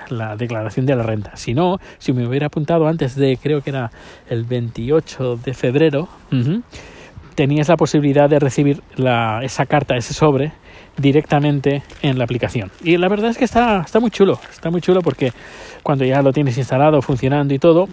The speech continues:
pues, eh, entras, te validas, porque eso hay que validarse, no es como una aplicación que la abres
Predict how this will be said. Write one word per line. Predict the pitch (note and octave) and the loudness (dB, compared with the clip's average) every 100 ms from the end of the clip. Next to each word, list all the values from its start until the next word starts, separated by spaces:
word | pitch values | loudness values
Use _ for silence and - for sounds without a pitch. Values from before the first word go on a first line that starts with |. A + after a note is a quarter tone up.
| - | -2
pues, | D#3+ E3 E3+ - - - | 4 4 2 -4 -16 -12
eh, | C#3 A#2+ A#2+ - | -4 -2 -4 -4
entras, | D#3+ E3+ F3+ G3+ - | -4 0 4 2 2
te | C#3 | -4
validas, | A2 C3 D3 D3+ | -2 0 0 0
porque | B2 - G#2+ A2+ | -4 -6 -8 -8
eso | - D3 A#2+ | -14 -12 -10
hay | A2+ | -8
que | B2 G#2 | -6 -6
validarse, | A2 G#2+ A2 A#2+ A#2+ C#3 | -4 -4 -2 -2 0 -2
no | B2+ | 0
es | C3 | -2
como | - A#2 A#2 | -2 -2 -2
una | G#2+ G#2 | -4 -6
aplicación | A#2 A2+ A2 B2 | -8 -6 -2 -2
que | A#2+ G#2 | -2 -6
la | A2 | -4
abres | A#2 A2 - | -4 -6 -10